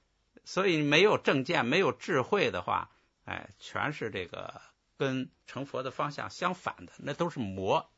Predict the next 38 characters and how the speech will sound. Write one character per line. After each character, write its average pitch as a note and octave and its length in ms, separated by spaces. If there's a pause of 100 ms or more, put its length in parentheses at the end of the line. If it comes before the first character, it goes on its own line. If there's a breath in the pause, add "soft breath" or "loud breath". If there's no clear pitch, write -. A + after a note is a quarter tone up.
(140)
都 C#3 140
是 B2+ 140
这 A#2 120
个 A2 240 (600 soft breath)
魔 A2 300
的 F3+ 120
作 G2+ 220
用。 F#2 140
魔 A#2+ 420
是 - 280
障 - 240
碍 D#2 180
的 F2 120
意 E2 140
思， - 280
哎， G#2 240
障 A2 240
碍 G#2+ 220
你 F2+ 220
成 A2 260
佛 F2+ 400
都 A#2 140
是 - 100
魔。 D#2+ 340 (1600)
是 - 240
为 D3+ 140
四 C3+ 300
事， - 300 (100)
菩 A#2 240
萨 A#2 180
而 F#2 360
得 G#2 460
智 G#2+ 300
暇 G2+ 460
为 F#2 180
人 E2+ 340
所 - 300
欲。 F2 240